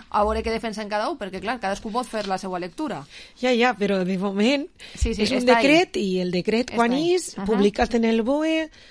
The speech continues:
Speaker 2: a
Speaker 1: Sí, no,
Speaker 2: més,
Speaker 1: mos referíem
Speaker 2: ho ha
Speaker 1: als comentaris, no? Perquè ahí ja
Speaker 2: Mhm.
Speaker 1: cadascú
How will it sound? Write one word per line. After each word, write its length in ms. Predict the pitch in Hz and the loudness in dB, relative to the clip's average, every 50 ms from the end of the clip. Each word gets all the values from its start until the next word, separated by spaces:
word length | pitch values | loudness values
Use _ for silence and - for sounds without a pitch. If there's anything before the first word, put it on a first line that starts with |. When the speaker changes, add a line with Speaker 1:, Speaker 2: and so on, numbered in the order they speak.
| - - - - - - - - | -20 -20 -20 -20 -20 -20 -20 -8
Speaker 2:
a 80 | - - | -4 -2
Speaker 1:
Sí, 100 | - 202 | 0 0
no, 80 | 214 226 | 2 2
Speaker 2:
més, 200 | 233 226 - 220 | 0 0 -2 -4
Speaker 1:
mos 180 | 220 220 214 | -2 -2 -2
referíem 320 | 220 220 - 226 220 247 269 | -2 -4 -4 -4 -4 -2 0
Speaker 2:
ho 60 | 277 | 2
ha 80 | 226 226 | 4 4
Speaker 1:
als 160 | 254 - - | 2 0 -4
comentaris, 540 | 247 226 208 196 190 214 208 196 180 165 180 | -4 -4 -4 -4 -2 -2 -2 -2 -2 -6 -8
no? 120 | 202 220 | -8 -8
Perquè 200 | 240 226 190 180 | -10 -8 -8 -6
ahí 120 | 190 202 | -4 -2
ja 100 | 208 208 190 | -2 0 0
Speaker 2:
Mhm. 40 | 202 | 2
Speaker 1:
cadascú 460 | 208 208 202 202 - 208 233 262 | 0 0 0 -2 -4 -4 -4 -4